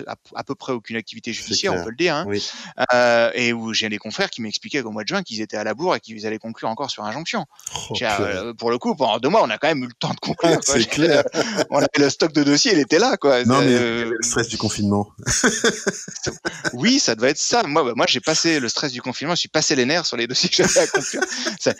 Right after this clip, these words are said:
Speaker 1: non, mais c'est pas, après, euh, voilà, moi, je, je, je suis pas de là à donner des, des leçons à qui que ce soit.
Speaker 2: Bien
Speaker 1: Euh,
Speaker 2: sûr.
Speaker 1: c'est vrai que c'est, c'est parfois très compliqué de se discipliner, mais je pense que,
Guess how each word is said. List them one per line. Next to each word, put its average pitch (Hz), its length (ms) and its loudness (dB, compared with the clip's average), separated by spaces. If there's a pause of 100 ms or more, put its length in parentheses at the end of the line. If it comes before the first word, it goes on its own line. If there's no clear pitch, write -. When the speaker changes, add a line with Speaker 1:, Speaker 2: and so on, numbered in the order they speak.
Speaker 1:
non, 147 80 2
mais 143 100 2
c'est 151 160 2
pas, 147 200 2 (200)
après, 156 340 2
euh, 123 60 4
voilà, 127 180 4
moi, 117 100 -2
je, - 160 -2
je, - 160 -6 (140)
je - 80 -6
suis - 100 -6
pas 131 300 2
de 113 100 -2
là 117 220 0 (220)
à 113 100 -8
donner 120 240 -4
des, 113 180 -4
des 110 120 -4
leçons 107 220 -4
à 113 60 -4
qui - 140 -16
que - 80 -12
ce 110 80 -10
soit. 147 280 2
Speaker 2:
Bien - 0 -
Speaker 1:
Euh, 104 100 -2
Speaker 2:
sûr. 113 280 -4
Speaker 1:
c'est - 120 0
vrai 139 80 4
que - 40 -8
c'est, 127 140 -4
c'est - 160 -2
parfois - 280 -2
très - 160 -4
compliqué 139 380 -6
de - 60 -4
se 117 100 -8
discipliner, 127 500 -4
mais 135 100 -2
je - 100 -2
pense 151 340 0
que, 139 300 0